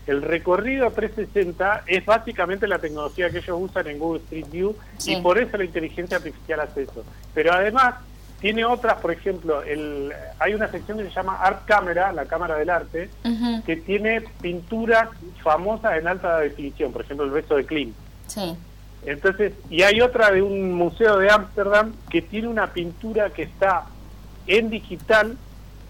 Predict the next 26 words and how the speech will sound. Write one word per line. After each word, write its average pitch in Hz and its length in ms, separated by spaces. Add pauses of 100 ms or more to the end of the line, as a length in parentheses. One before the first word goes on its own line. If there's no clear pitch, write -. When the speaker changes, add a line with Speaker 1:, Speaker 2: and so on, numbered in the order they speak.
(120)
Speaker 1:
puesta 226 440
con 180 300
ocho 175 380
mil 233 340 (220)
fotos. 175 360 (360)
O 139 80
sea, 160 180
Speaker 2:
Guau, 190 320
Speaker 1:
le 160 80
Speaker 2:
un 165 40
Speaker 1:
sacaron 190 220 (100)
Speaker 2:
montón. 170 100
Speaker 1:
ocho 180 400
mil 214 360
fotos 220 400
a 156 40
la 151 160
pintura 208 580 (220)
y 175 80
uno 220 180
puede 226 240
hacer 220 420
zoom 240 220 (100)
hasta - 280
la 151 200
pincelada 185 840